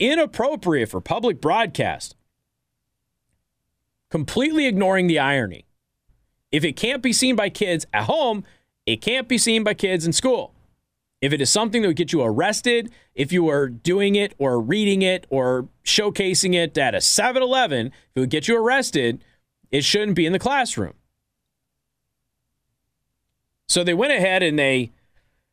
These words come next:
they posted this, <clears throat> and the Nebraska Democratic Party chair, Jane Glebe, actually attacked them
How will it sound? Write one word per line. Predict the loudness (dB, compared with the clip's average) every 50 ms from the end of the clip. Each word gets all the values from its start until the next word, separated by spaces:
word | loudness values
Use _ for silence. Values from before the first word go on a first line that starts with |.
| _ _ _ _ _ _ _ _ _ _ -4
they | -2 -2
posted | 0 0 0 0 2 0 0 0 -2 -2 0
this, | 0 -2 0 0 0 -2 -2 -6 _
<clears throat> | _ _ _ _ _ _ -4 -2 0 0 0 0 -2 -4 -8 _ _ _ _ _ _ _ _ _ _ _ _ _ _ _ _ _ -2
and | -2 -2 0 0 0
the | 2 2
Nebraska | 2 2 0 0 0 0 0 -2 0 -2 -4 -4
Democratic | -2 -2 -2 0 0 -2 -2 -2 -2 0 0 -2 -2 -4
Party | -4 -6 -4 -2 -2 -2 -2
chair, | 0 0 0 0 0 0 0 0
Jane | -2 0 0 0 0 0 0 0 0 0 0
Glebe, | -2 -2 0 2 2 2 2 0 0 -4 -6 -10 _ _ _ _ _ _ _ _ _ _ _ _ _ _ _ _ _ _ _ _ _ _ _ _ _ _ _ _ _ _ _ _ _ _ _ _ _ _ _ _ _ _ _ _ _ -4 -2
actually | -2 -2 -2 -2 0 0 2 2 2 2 0 0 -2 -6 -6 _ _ _ _ -4
attacked | -4 -4 -4 -4 -6 -4 -2 0 0 0 0 -2 -2 -4 -4 -2
them | -2 -4 -6 -6 -14 -18